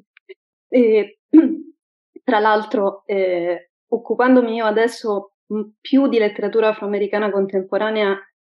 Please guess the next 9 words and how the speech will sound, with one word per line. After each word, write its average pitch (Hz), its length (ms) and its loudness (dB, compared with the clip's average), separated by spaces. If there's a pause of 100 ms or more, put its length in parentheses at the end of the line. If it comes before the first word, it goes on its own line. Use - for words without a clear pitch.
ehm, 185 640 -2
mm, 208 240 -4 (240)
non 254 240 4
per 226 160 0
motivi 214 340 -4
particolari 190 680 0
in 190 80 2
realtà, 185 400 -4
per, 185 140 -4